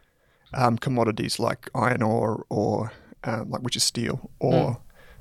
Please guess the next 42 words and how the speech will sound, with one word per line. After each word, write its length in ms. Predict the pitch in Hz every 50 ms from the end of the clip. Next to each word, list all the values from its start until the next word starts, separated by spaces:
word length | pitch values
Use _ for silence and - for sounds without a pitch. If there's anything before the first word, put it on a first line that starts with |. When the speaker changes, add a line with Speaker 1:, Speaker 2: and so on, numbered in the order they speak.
| -
Speaker 1:
coal 440 | - - 143 120 113 120 120 123 127 -
or 140 | 143 120 123
that. 220 | 127 - - - - - - - - - - - - - -
Um, 560 | - 139 123 113 117 123 110 110 117 - - - - - -
so 280 | - - 165 151 147
that's, 320 | 143 - 170 185 - - -
that's 180 | 185 185 -
basically, 600 | - - 180 175 - 156 - 147 139 135 123 - - - - - - -
look 100 | 165 165
at 40 | 143 190 226 -
that, 160 | - - -
what 120 | - 196
an 80 | 180 165
education 560 | 175 175 - - - 139 156 160 - 147 123
lesson. 200 | 123 - - 120
Didn't 140 | 135 196 196
even 140 | 185 196 196
prepare 320 | - 123 - - 143 127
any 160 | 247 233 175 147
of 80 | 127 120
this, 180 | - 294 254
Speaker 2:
<laughs> 40 | -
Speaker 1:
just 200 | - - - -
kind 220 | - - 214 175 170
of, 80 | 156
like, 180 | 170 156 156 -
explained 380 | 156 - - - 160 165 160 143
to 60 | 147
you 60 | 143
how 160 | 143 143 143
inflation 400 | 127 123 - 156 180 190 - 131
works. 260 | 117 120 123 160 - - - - - - - - - -
But, 140 | 165 160 170
um, 220 | 160 156 160 - - -
that's 280 | 165 175 180 - -
what 100 | 185 170
we're 80 | 170 165
worried 240 | 143 139 143 143 139
about. 220 | 123 120 117 - -
And 140 | 147 151 -
so 160 | 165 165 156
the, 140 | 151 170